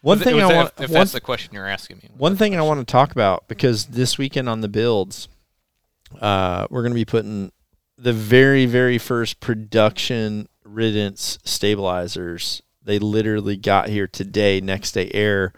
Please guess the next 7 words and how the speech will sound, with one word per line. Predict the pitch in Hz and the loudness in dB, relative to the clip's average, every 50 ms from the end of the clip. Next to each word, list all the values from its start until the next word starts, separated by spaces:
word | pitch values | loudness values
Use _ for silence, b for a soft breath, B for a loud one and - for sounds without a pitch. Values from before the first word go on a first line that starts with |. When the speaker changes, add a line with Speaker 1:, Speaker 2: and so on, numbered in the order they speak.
| b b b b b b b b _ | b b b b b b b b _
Speaker 1:
We're, | 123 117 131 127 120 104 110 - _ _ _ _ _ _ _ - | -6 -2 0 0 0 -2 -4 -12 _ _ _ _ _ _ _ -8
we're | 117 120 120 113 | -2 0 0 0
assembling | 110 - - 147 143 151 147 139 139 135 131 131 131 123 117 - _ - | 0 2 4 4 4 4 2 2 0 0 0 0 -2 -6 -8 -12 _ -12
stabilizers | - - - 131 127 120 120 120 117 113 107 - 113 107 101 101 | -2 0 2 2 2 2 2 0 0 0 -2 -4 -6 -6 -6 -2
right | 110 110 110 113 117 | 0 0 0 0 -2
now. | 117 110 104 107 107 107 107 107 107 107 - _ - | -4 -4 -2 -2 -2 -2 -2 -4 -4 -8 -12 _ -6
Um, | 110 107 104 101 98 95 95 95 95 98 | -4 -2 -2 -2 -4 -6 -8 -10 -12 -16